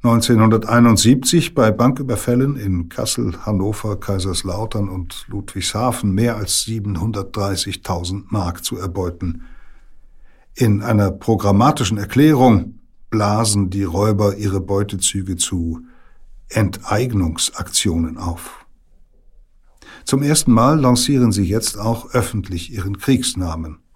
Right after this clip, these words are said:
Rote Armee-Fraktion. Und ihr Logo, den Stern mit der Heckler und Koch Maschinenpistole,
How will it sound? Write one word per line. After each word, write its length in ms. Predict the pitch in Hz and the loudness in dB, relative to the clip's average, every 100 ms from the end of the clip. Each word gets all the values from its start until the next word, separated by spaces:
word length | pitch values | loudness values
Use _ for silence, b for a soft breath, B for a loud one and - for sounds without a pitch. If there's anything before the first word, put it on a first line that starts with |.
| - | -8
Rote 440 | 95 90 104 95 | -6 -6 -8 -8
Armee-Fraktion. 1160 | - 117 104 101 78 - 90 82 - 90 80 82 - _ - - - - - | -4 -4 -2 -4 -6 -8 -8 -6 -6 -6 -8 -14 -18 _ -20 -20 -20 -20 -6
Und 400 | - 110 98 107 - | 0 2 0 -8 0
ihr 160 | 123 110 | 2 4
Logo, 680 | 120 120 92 104 90 - b b b b - | 4 4 4 2 2 -2 b b b b -2
den 120 | 117 98 | 0 0
Stern 480 | - 104 104 113 | 2 4 6 6
mit 220 | 113 110 - | 4 2 0
der 120 | 98 | 0
Heckler 400 | 113 110 110 98 | 0 -2 -2 -2
und 180 | 98 - | -4 -2
Koch 300 | 135 - - | -2 -2 -4
Maschinenpistole, 1000 | 92 - 127 98 87 101 - 113 101 | -2 2 4 4 0 -2 2 2 2